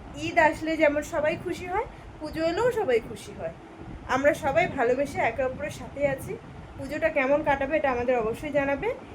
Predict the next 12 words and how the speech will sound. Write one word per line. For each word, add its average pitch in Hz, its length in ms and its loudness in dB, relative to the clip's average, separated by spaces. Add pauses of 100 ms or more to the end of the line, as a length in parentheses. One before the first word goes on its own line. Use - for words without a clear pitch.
(120)
এবং 359 400 4 (300)
আমাদের 262 400 2
পুজো 294 260 -4
তো, 226 80 2
সেটা - 240 -2
তো 285 140 2
তোমাদের 330 300 -4
সঙ্গে 381 240 -2
সবটাই, 370 720 2
মানে, 269 320 2 (800)
কি 302 100 -10
বলবো, 269 260 2